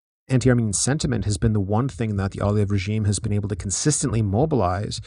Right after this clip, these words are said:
to legitimize itself within the arena of Azerbaijani politics. It has, for the last decade at least, if not longer, had a military budget that has outstripped Armenia's national budget.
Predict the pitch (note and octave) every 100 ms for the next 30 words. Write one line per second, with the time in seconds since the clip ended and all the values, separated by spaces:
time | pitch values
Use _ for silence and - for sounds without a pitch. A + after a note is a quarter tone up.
0 | - - - - A#2 G#2+ F#2 B2 A#2 G2
1 | G2 F#2+ G2 F2+ - G2+ - G2 F#2+ G2
2 | F#2+ - F#2+ G2 G2+ G#2 G2+ F#2 F#2 F#2+
3 | F#2+ F2+ F#2 F#2 C3+ E3 A2+ - - -
4 | - C#3+ A#2 A#2 B2 B2+ - - - -
5 | - A#2+ A2 A2 - - G2+ B2 E3+ A#2
6 | - B2+ D#3 A#2+ A#2 A2+ G#2+ G2+ B2 D3+
7 | E3+ - A2 G#2+ G2 G#2+ G#2+ A#2+ A2+ A#2+
8 | A#2 A2 G2+ G#2 G2 F#2+ - - - A2+
9 | - G2 G2+ G2+ G2 F2+ F2+ F#2+ - C3+
10 | C#3 C#3+ -